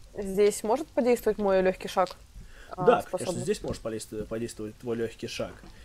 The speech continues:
Speaker 1: Отлично,
Speaker 2: Тем не менее,
Speaker 1: сложность.
Speaker 2: ты понимаешь, э, количество времени, которое тебе нужно, ну, точнее, которое у тебя есть. Поэтому сложность будет четыре, чтобы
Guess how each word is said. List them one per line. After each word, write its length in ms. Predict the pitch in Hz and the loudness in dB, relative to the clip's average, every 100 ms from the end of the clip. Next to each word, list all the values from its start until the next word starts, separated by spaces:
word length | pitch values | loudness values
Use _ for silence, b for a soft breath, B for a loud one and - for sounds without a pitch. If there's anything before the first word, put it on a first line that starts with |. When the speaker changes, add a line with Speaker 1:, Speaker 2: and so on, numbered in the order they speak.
| b b | b b
Speaker 1:
Отлично, 380 | 196 - - | -4 0 0
Speaker 2:
Тем 60 | 196 | 0
не 60 | 190 | -2
менее, 320 | 208 202 160 | -2 0 -2
Speaker 1:
сложность. 280 | 143 - - | -6 -14 -4
Speaker 2:
ты 100 | 185 | -2
понимаешь, 580 | 190 196 190 120 - 101 | -2 -2 -2 -2 -4 -6
э, 280 | 107 110 | -4 -4
количество 440 | 107 135 131 - 139 | -4 -6 -6 -4 -2
времени, 340 | 175 208 127 | 0 0 -2
которое 340 | 113 117 113 113 | -6 -6 -6 -8
тебе 280 | 120 117 | -8 -8
нужно, 540 | 113 123 107 104 95 95 | -8 -8 -10 -14 -16 -16
ну, 180 | 113 104 - - | -16 -16 -18 -20
точнее, 280 | - 98 90 - - - 117 | -16 -16 -18 -20 -20 -20 -10
которое 260 | 113 117 110 | -8 -6 -8
у 20 | |
тебя 200 | - 123 | -6 -4
есть. 260 | 123 117 | -4 -4
Поэтому 340 | - 202 180 170 | -2 -4 -2 -6
сложность 380 | 185 180 151 135 | -4 -4 -4 -6
будет 180 | 135 | -6
четыре, 360 | 123 131 165 131 | -6 -4 -2 -2
чтобы 400 | - 101 92 92 | -6 -12 -14 -16